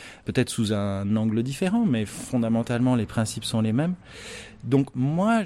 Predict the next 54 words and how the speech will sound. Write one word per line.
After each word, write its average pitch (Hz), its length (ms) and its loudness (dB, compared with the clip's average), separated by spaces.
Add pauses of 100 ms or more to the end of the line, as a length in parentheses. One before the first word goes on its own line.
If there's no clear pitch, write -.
j'ai - 160 -2
eu 110 40 0
la 113 120 0
chance 165 220 0
de 139 80 2
pouvoir 131 300 -2
prendre 160 240 2
des 139 120 4
cours 185 300 0
quand 127 160 0
j'étais 127 460 2
jeune 156 240 2
avec 120 340 -2
un, 113 240 2
avec 104 300 -2
un 104 60 2
maître 143 300 0
magicien. 135 540 0 (560)
Mais 139 560 2
d'abord, 101 240 -4
je - 100 -10
continue 107 440 0
d'apprendre, 101 500 -2
euh, 90 60 -6
tout 156 120 0
le 123 100 0
temps. 202 220 2
On 123 120 0
apprend, 107 440 -4
je - 80 -14
pense, 113 240 -8
toute 139 200 -4
sa 120 140 0
vie 180 160 0
dans 127 120 4
ces 117 160 0
métiers-là. 113 560 0 (760)
Aujourd'hui, 139 580 0
bien 104 200 -2
sûr, 160 460 -2 (160)
les 117 160 -2
magiciens 117 440 0
du 101 120 0
monde 147 340 2
entier 147 460 0
sont - 240 -2
en 117 240 2
interaction 117 680 -2
et 117 120 -4
en 104 100 -4
relation 101 500 -2
grâce 131 400 -4
à 117 40 0
Internet. 113 640 -2